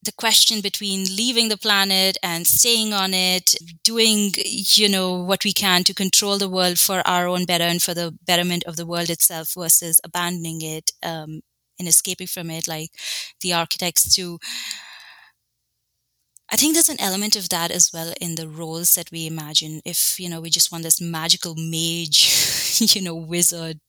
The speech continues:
kind of coming in and solving all our problems, the chosen one coming in, solving our problems, which a lot of science fiction fantasy does kind of do that, versus here we are, this is what we've been given,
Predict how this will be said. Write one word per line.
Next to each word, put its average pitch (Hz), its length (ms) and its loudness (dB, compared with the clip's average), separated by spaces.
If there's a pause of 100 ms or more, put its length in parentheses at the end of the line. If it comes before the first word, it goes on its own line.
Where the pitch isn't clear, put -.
(800)
kind 170 240 -2
of 165 100 -8
coming 175 280 -4
in 170 120 -4
and 165 100 -2
solving 170 440 -2
all 160 140 -4
our 165 100 -6
problems, 160 600 0
the 165 100 -2
chosen 175 460 -2
one 165 240 -4 (480)
coming 190 240 2
in, 180 120 4
solving 170 380 0
our 165 80 -2
problems, 196 520 2 (320)
which 208 160 0
a 208 60 0
lot 196 140 2
of 180 60 0
science 180 220 4
fiction 180 260 -4
fantasy 175 600 -2
does 170 260 0
kind 165 160 -4
of 165 80 -6
do 196 140 -6
that, 170 240 -4
versus 170 560 0
here 208 160 -2
we 214 200 -6
are, 170 340 -2
this 175 360 0
is 180 160 -2
what 190 140 -14
we've 196 180 -8
been 190 140 -8
given, 160 480 -10